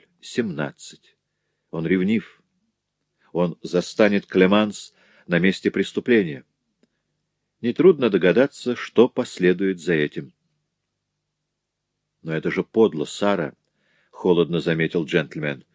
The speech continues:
«И все же ты согласен со мной?» «Да, сегодня вечером господин Дарвиль узнает обо всем. Но кто-то прячется там, за этим деревом», неожиданно заметил Том, понизив голос.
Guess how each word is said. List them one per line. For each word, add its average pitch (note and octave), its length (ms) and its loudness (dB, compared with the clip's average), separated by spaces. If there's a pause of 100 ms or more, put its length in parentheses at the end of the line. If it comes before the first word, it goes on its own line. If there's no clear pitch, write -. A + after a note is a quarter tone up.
(840)
«И F2 100 -6
все D3 360 6
же E2 120 -2
ты D#2 280 -4
согласен G2+ 640 -2
со F#3+ 160 -2
мной?» C3 340 -2 (1700)
«Да, D#2+ 600 0
сегодня F#2 480 2
вечером B2 500 2
господин G2 460 0
Дарвиль B2 460 4 (420)
узнает F2 560 2
обо G2 180 -2
всем. D2 380 -2 (640)
Но G3 640 -2 (800)
кто-то G#2 320 0
прячется G#2+ 720 0
там, F#2+ 260 2
за F#2+ 140 0
этим F#2 240 2
деревом», F2 460 4 (440)
неожиданно F2 600 2
заметил F2+ 480 2
Том, G#2 300 2
понизив F2+ 420 -2
голос. D#2+ 460 0